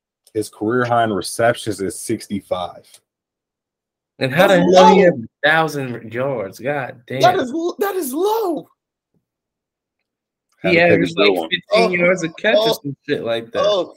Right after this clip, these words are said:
Speaker 3: crap. <laughs>
Speaker 2: Nah, this means it's probably a deep threat. Um, let me figure it out.
Speaker 3: What?
Speaker 2: Hold on. No, he has, well,
Speaker 1: He's
Speaker 2: not,
Speaker 1: only had over a hundred targets once. And just so you know, the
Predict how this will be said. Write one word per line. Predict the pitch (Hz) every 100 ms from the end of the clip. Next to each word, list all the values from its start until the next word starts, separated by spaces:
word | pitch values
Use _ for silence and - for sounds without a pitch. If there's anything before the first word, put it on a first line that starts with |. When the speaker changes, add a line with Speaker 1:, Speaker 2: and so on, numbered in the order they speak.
| -
Speaker 3:
crap. | 185 180 175 _
<laughs> | 214 - 285 - 254 233 _ _ _ _ _ _
Speaker 2:
Nah, | 123 117
this | 127 135
means | 143 147 139
it's | 135
probably | - 127 120
a | 107
deep | 107 117 -
threat. | - 101 90 _ _ _ _ _ _ _ _ _ 101
Um, | 113 113
let | 117
me | 120
figure | 120 117 107
it | 98
out. | 90 104
Speaker 3:
What? | -
Speaker 2:
Hold | 120 107 92
on. | 107 _ _ _ _ _
No, | 120 123 117 104
he | 120 117
has, | 117 117 - _ _ _
well, | 123 131
Speaker 1:
He's |
Speaker 2:
not, | -
Speaker 1:
only | 113 117 113 110
had | 110 113
over | 113 104
a | 92
hundred | 110 110 101
targets | - 110 101 82
once. | 95 104 90 -
And | 98
just | 95 110
so | 117
you | 113
know, | 113 110
the | 95 95